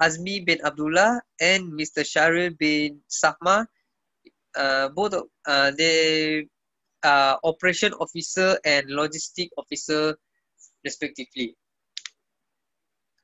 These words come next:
So all of them are in different position in the same department, and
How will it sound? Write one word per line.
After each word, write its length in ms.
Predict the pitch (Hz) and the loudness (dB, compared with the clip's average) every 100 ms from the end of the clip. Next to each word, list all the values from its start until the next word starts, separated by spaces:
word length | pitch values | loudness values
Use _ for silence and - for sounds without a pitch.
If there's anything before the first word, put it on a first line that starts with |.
| - - - _ _ _ _ | -14 -12 -12 _ _ _ _
So 400 | - 233 240 - _ _ _ _ _ _ _ | -2 2 2 0 _ _ _ _ _ _ _
all 240 | - 247 262 | 0 2 2
of 160 | 180 | 0
them 400 | 160 196 208 214 _ - | 4 4 2 -6 _ -4
are 320 | 143 143 143 - | 0 2 0 -2
in 380 | 147 143 143 139 151 | -8 -10 -18 -10 -6
different 440 | 165 - 196 175 | -6 -4 -4 -2
position 460 | 160 151 - 175 165 | -4 -4 -4 -4 -4
in 100 | 147 - _ _ _ _ - | -12 -18 _ _ _ _ -6
the 400 | 131 131 131 131 | -4 -4 -6 -8
same 240 | - 170 | -4 -4
department, 640 | 156 - - 147 185 233 - | -4 -4 -4 -2 -4 -4 -4
and 180 | 147 | -2